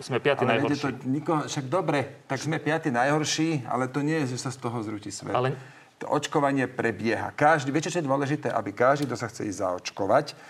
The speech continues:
Speaker 2: z-, si mohol vybrať vakcínu, akú chce a, a bol v rozumnej do-, dobe zaočkovaný. V tomto štádiu ešte nie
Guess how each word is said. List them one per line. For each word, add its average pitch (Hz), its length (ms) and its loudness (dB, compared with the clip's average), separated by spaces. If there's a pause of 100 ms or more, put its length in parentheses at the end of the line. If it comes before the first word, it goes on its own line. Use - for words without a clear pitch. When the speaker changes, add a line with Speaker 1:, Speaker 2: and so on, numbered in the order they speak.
(160)
Speaker 2:
z-, 104 220 -12
si - 180 -6
mohol 120 300 2
vybrať 107 260 -2
vakcínu, 113 460 0
akú 131 240 0
chce - 180 0
a, - 140 0
a - 180 0
bol 120 220 4
v 117 80 0
rozumnej 120 480 2
do-, 107 160 -2
dobe 110 400 -2
zaočkovaný. 101 640 -2
V - 80 -20
tomto - 320 0
štádiu 127 420 0
ešte 107 300 -2
nie 104 180 -2